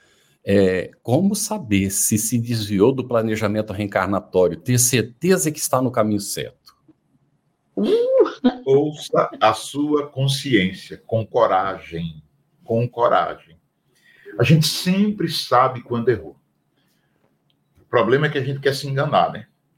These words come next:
Speaker 3: A gente quer colocar a culpa no outro, a gente quer colocar a culpa numa adversidade aí exterior, tudo, mas a gente sabe. Nós precisamos é, é, é,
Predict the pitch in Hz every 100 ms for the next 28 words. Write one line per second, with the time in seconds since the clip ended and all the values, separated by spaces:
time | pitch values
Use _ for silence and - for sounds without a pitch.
0 | _ 107 101 107 - 95 - 87 - -
1 | 127 120 101 98 - - 78 90 - 92
2 | 95 82 - 92 85 90 90 85 - 87
3 | - 80 82 80 82 73 82 - - -
4 | - _ _ - - 87 82 85 101 95
5 | - 98 110 127 - _ _ _ 180 208
6 | - - 104 110 - _ _ _ _ _
7 | _ - 143 160 - 139 113 85 104 101
8 | 82 - - 98 92 95 85 80 76